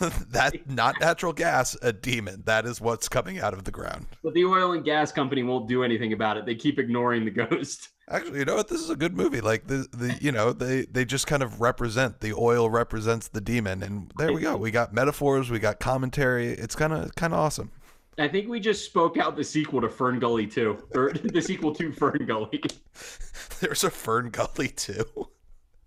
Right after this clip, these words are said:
Speaker 2: Uh, there mu-, I'm sure there is.
Speaker 1: All right, what else you got from this movie?
Speaker 2: All right, so I briefly mentioned it before. Margot Kidder, absolute babe.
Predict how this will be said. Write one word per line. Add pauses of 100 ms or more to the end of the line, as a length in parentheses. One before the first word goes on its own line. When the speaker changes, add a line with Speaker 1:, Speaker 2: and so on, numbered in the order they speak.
Speaker 2:
Uh,
there
mu-,
I'm
sure
there
is. (540)
Speaker 1:
All
right,
what
else
you
got
from
this
movie? (400)
Speaker 2:
All
right,
so
I
briefly
mentioned
it
before.
Margot
Kidder,
absolute
babe.